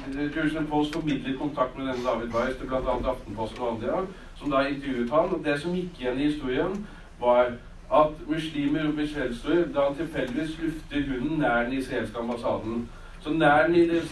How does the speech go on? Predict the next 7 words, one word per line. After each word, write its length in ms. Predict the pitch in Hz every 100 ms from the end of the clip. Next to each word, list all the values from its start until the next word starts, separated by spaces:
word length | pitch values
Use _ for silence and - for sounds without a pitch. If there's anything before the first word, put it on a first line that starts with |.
| 160 151
israelske 460 | 151 156 143 - 143
ambassaden, 800 | 151 151 143 120 170 220 233 - -
under 160 | 147 151
demonstrasjonene, 840 | 151 151 151 151 147 131 135 170 214 226 220 - - - - - -
eh, 440 | 135 139 135 135
ja, 120 | 123 120 117
bla, 140 | 135